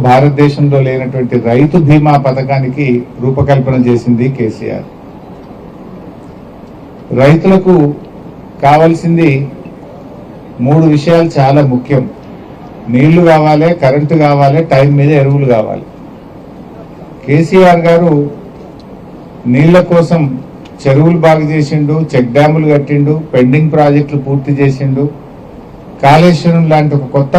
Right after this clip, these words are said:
ప్రాజెక్టును తెచ్చి రైతులకు నీళ్ల బాధ లేకుండా చేసిండు కేసీఆర్ గారు. కరెంటు, ఒకనాడు కరెంటు ఉంటే వార్త, నాటి కాంగ్రెస్ హయాంలో,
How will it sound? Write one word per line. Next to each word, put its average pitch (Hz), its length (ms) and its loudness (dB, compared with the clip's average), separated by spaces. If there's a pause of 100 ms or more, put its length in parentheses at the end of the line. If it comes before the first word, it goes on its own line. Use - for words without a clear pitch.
ప్రాజెక్టును 147 540 -2
తెచ్చి 135 280 -4 (1300)
రైతులకు 170 580 2
నీళ్ల 165 240 4 (140)
బాధ 160 140 2 (120)
లేకుండా 139 400 0
చేసిండు 127 420 -4
కేసీఆర్ 113 480 -6
గారు. 92 160 -14 (1600)
కరెంటు, 160 420 2 (1080)
ఒకనాడు 165 420 2 (140)
కరెంటు 170 420 2
ఉంటే 175 280 4
వార్త, 156 280 2 (300)
నాటి 143 200 0 (100)
కాంగ్రెస్ 151 440 2
హయాంలో, 123 420 -2